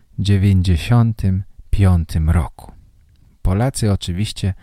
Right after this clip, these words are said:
pragnęli walczyć o swoją ojczyznę, chcieli walczyć o Polskę. Polska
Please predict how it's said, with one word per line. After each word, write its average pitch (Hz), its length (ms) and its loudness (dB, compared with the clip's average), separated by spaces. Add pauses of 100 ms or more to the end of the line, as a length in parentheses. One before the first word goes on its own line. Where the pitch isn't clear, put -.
(680)
pragnęli 92 720 0
walczyć 92 580 -2
o 95 80 2
swoją 101 500 2
ojczyznę, 98 680 0
chcieli 92 460 -2
walczyć 87 680 -2
o 98 80 0
Polskę. 87 640 -4 (640)
Polska 101 600 -2